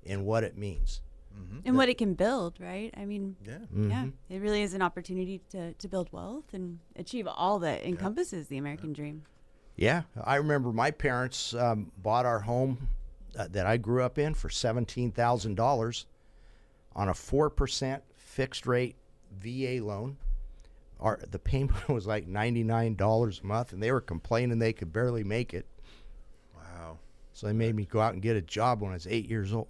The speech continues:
Speaker 1: No. I'm
Speaker 2: <laughs> Well, it worked.
Speaker 1: <laughs> Yeah. Yeah.
Speaker 2: You're very successful, Don, so.
Speaker 1: There you go. Uh, an-, anyway, let me give you some statistics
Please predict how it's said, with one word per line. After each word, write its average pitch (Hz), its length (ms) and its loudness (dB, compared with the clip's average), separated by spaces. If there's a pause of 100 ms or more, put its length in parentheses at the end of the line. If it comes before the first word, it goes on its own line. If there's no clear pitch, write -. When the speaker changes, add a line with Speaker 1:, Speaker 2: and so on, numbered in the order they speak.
Speaker 1:
No. 95 240 -2
I'm 247 720 8 (100)
Speaker 2:
<laughs> - 1080 -10
Well, 135 200 4
it 160 100 6
worked. 160 520 4
Speaker 1:
<laughs> - 40 -12
Yeah. 147 560 6 (500)
Yeah. 143 300 2
Speaker 2:
You're 135 80 4
very 156 240 6
successful, 135 760 2
Don, 120 340 2
so. 107 240 0
Speaker 1:
There 127 320 2
you 127 100 -2
go. 123 300 -4 (800)
Uh, 107 320 2 (360)
an-, 240 220 4
anyway, 175 460 4 (380)
let 165 260 2
me 262 120 2
give 185 280 2
you 170 160 2
some 123 260 -2
statistics - 1080 -4